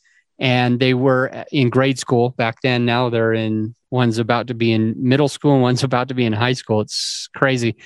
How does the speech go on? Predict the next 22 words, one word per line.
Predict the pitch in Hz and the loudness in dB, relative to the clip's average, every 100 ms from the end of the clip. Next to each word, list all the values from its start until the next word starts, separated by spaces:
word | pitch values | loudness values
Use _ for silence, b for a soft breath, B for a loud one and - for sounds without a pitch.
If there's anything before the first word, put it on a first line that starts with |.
| B B _ | B B _
But | 165 | -2
back | 185 247 - | 0 -4 -2
then, | 151 156 147 135 | -2 0 2 0
it, | - 156 139 135 | 0 -2 -2 0
they | 143 | 0
were | 139 131 | 2 2
both | 135 139 - | 0 0 -2
in, | 104 135 123 117 | -4 -2 0 2
uh, | 113 107 | 2 0
grade | 101 151 139 | 0 0 0
school. | - 107 101 B B B B B _ | -2 -4 -4 B B B B B _
And | 131 131 127 127 123 127 - _ - | 0 2 2 2 0 -2 -8 _ -2
I | 147 190 | 0 2
was | 190 180 - | 2 2 2
the | 127 120 | 0 2
main | 127 131 | 2 2
person | 127 131 - 123 | 0 -2 0 -4
that | 117 | 0
did | 123 | -2
homework | 92 107 135 - | 0 0 0 0
with | 165 | 0
them. | 170 170 | 0 -2